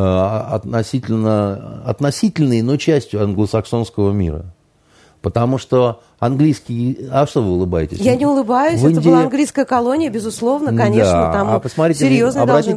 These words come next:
Speaker 2: быть
Speaker 1: внимание
Speaker 2: связи.
Speaker 1: на форму военную, да, так сказать, знаки различия, да, это всё от англичан осталось, да,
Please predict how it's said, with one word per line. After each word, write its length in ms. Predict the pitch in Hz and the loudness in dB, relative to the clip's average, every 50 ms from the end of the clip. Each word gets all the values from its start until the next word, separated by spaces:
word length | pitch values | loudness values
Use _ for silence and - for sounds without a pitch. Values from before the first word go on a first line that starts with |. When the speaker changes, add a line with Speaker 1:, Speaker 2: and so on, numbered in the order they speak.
| 185 | 0
Speaker 2:
быть 40 | 147 | 0
Speaker 1:
внимание 280 | 143 143 147 - - 139 131 | 2 2 2 2 2 0 0
Speaker 2:
связи. 40 | 127 | 0
Speaker 1:
на 100 | 131 131 | 0 -2
форму 420 | - - 131 113 104 98 95 90 | -2 0 -2 0 0 0 -2 -2
военную, 600 | 87 87 90 92 90 87 85 85 82 82 80 82 | -2 -2 0 0 0 -2 -4 -4 -6 -6 -6 -4
да, 220 | 82 95 110 123 127 | -2 0 0 0 -2
так 140 | - 101 92 | -2 -6 -8
сказать, 220 | - - 85 82 80 | -6 -6 -6 -4 -2
знаки 260 | 95 117 127 120 135 | -2 -2 0 0 0
различия, 600 | 123 123 120 104 95 92 90 80 - - 82 82 | 2 2 0 0 0 -2 -4 -4 -6 -8 -6 -2
да, 220 | 82 104 123 123 - - - - - - _ - | 0 0 0 0 -2 -6 -18 -20 -20 -20 _ -6
это 120 | - 127 | -4 -4
всё 180 | 117 - 147 135 | -2 0 0 0
от 160 | 131 127 - | 0 0 -2
англичан 480 | 120 117 107 113 110 - - 92 82 80 | -2 -2 0 -2 -2 0 -2 -2 -2 -2
осталось, 500 | 82 82 - - 85 82 78 80 82 82 | -4 -4 -4 -4 -4 -2 -2 -4 -4 -2
да, 200 | 95 107 113 | -2 0 0